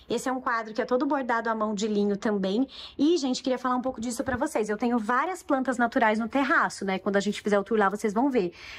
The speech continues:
Mas dentro de casa, eu não gosto de ter planta natural, porque eu acho que dá muito trabalho, elas morrem, sabe? Você tem que ter muito cuidado. E olha só como ficou bonita essa planta artificial que eu coloquei aqui e do outro lado ali da T V.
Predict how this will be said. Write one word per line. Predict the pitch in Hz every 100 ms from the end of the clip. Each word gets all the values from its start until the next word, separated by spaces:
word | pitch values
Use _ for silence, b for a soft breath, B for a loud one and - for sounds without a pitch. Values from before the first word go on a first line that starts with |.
| B
Mas | 269 269
dentro | 220 311 330
de | 285
casa, | 277 202 233 247 226
eu | 233
não | 254
gosto | 320 302 285
de |
ter | 311
planta | 262 269
natural, | 262 262 320 220
porque | 208 -
eu |
acho | 220 214
que | -
dá | 233
muito | 233 226 240 254
trabalho, | - 262 214 196 214 208
elas | 208 208
morrem, | 220 202 202 214 202 190 196
sabe? | 196 220 196
Você |
tem | 226
que | 214
ter | 233
muito | 226 240
cuidado. | - 320 247 190 185 180 B B B B
E | 262
olha | 269 381
só | 427 330 -
como | - 302 330
ficou | - - 320
bonita | 240 220 233 339 349 226 196 B B
essa | - 247 277
planta | 269 269
artificial | 269 - 277 220 262 233
que |
eu | 254
coloquei | 254 240 233 240 220
aqui | 208 285 349
e |
do | 349 359
outro | 359
lado | 311 262
ali | 254 247
da | 254
T | 254 285
V. | 202 180